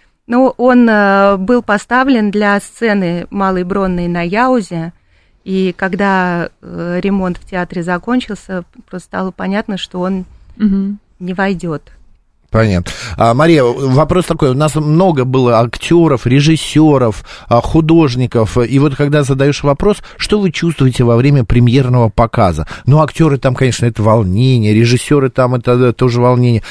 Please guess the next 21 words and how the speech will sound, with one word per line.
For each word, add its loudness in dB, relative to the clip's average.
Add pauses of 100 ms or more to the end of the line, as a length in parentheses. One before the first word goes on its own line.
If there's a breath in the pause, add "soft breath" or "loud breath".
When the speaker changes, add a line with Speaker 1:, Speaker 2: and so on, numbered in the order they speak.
(120)
Speaker 3:
А 2
вот 0
что 0
директор 0 (120)
театра 0 (100)
чувствует 0
во 4
время, 2 (260 loud breath)
ам, 2
премьерного 2
показа? -2 (260 loud breath)
Вы 4
как-то 0
отмечаете 0
какие-то -2
плюсы, 0
минусы? 2 (120)
Speaker 1:
Да. 2
Speaker 3:
А, 4
вы, 2 (140)
э, -8